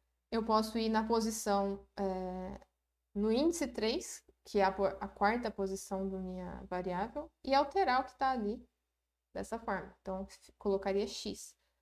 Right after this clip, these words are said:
Então, se eu mandasse imprimir vogais, ia aparecer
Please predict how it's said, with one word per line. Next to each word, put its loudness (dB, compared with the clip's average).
Então, -8
se -6
eu 0
mandasse 0
imprimir -2
vogais, -2
ia -4
aparecer -2